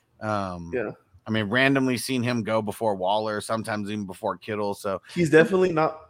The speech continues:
Speaker 2: a better tight end than Hawkinson overall, but just the offense he's in, the scheme he's in, the way that they're gonna use him. He's definitely not even a talented tight end. I mean, I wouldn't say that. I wouldn't go that far, but just the wa-,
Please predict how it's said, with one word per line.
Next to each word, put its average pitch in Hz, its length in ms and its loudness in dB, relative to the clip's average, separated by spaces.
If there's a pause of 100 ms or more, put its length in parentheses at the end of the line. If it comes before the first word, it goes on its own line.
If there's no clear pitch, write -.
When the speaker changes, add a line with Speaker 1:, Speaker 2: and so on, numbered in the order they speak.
(160)
Speaker 2:
a 143 80 4
better 147 260 8
tight 135 260 2
end 143 240 0
than 139 80 0
Hawkinson 147 540 -6
overall, 131 480 -2
but - 460 -6
just - 400 -2
the 127 80 8
offense 139 380 6
he's 139 180 -2
in, 139 180 0
the 131 80 -2
scheme 139 380 -8
he's 139 200 -6
in, 139 180 -2
the 135 80 -4
way 135 180 4
that 135 120 0
they're 139 120 2
gonna 135 160 -4
use 131 260 -4
him. 135 180 -2
He's 160 140 0
definitely 185 300 4
not 165 160 6
even 165 280 2 (460)
a 156 80 0
talented 147 680 2 (120)
tight 127 220 4
end. 123 200 2
I 120 80 6
mean, 123 140 2
I 123 60 6
wouldn't 127 240 4
say 117 160 -2
that. 123 160 4
I - 20 2
wouldn't 117 220 0
go 110 100 2
that - 220 0
far, 117 160 2
but - 240 -4
just - 160 -8
the 135 100 4
wa-, 123 160 6